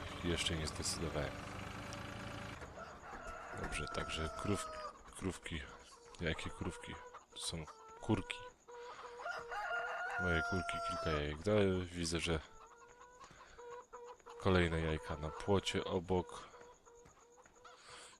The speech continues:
Jest piąta dwadzieścia jeden, robi się jasno. Prędkość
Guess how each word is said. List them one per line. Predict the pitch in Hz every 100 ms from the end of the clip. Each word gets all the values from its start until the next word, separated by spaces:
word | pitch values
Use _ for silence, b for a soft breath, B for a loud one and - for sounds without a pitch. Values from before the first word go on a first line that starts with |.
| -
Jest | 85 -
piąta | 95 82 82
dwadzieścia | 76 80 -
jeden, | 90 104 92 78
robi | 80 76
się | - 80
jasno. | 90 - 90 80 - - - - B B B B B B - - -
Prędkość | 90 82 - 87 78 - -